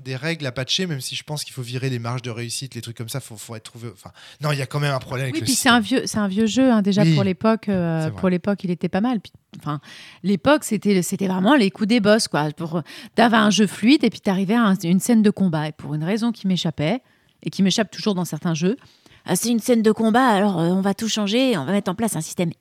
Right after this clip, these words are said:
Speaker 2: hyper dur. » Mais pourquoi ?
Speaker 1: C'est ce qu'il appelait le syndrome du mini-jeu hier soir.
Speaker 2: Ouais, ouais. Ou
Speaker 1: Ouais,
Speaker 2: du
Speaker 1: c'est
Speaker 2: boss, quoi.
Speaker 1: d'un coup, en fait, tu changes de jeu, quoi.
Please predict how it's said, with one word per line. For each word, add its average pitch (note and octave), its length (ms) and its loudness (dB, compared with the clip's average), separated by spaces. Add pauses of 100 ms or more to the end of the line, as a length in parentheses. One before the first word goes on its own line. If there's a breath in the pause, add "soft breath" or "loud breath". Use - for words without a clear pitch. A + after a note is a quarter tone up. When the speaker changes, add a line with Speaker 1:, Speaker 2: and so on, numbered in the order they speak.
(100)
Speaker 2:
hyper C4+ 560 -2
dur. » G3 320 0 (180)
Mais F#4+ 80 0 (160)
pourquoi ? F4+ 800 2 (160)
Speaker 1:
C'est - 140 -16
ce - 20 -14
qu'il - 100 -8
appelait C3+ 160 -6
le D3 40 -2
syndrome C#3 340 -4
du C3 140 -8
mini-jeu C#3 600 -6
hier G#2+ 220 -12
soir. A2 220 -10
Speaker 2:
Ouais, F#3 180 -4 (180)
ouais. - 160 -6 (280)
Ou - 40 -4
Speaker 1:
Ouais, F#3 60 0
Speaker 2:
du F3 100 0
Speaker 1:
c'est F3 60 0
Speaker 2:
boss, F#3 260 0
quoi. - 160 -20
Speaker 1:
d'un E3+ 160 -2
coup, G3 260 -6
en F#3 120 0
fait, - 500 -6
tu D3+ 140 -8
changes F3+ 260 -4
de E3 140 -6
jeu, C#3 240 -10
quoi. A2 200 -18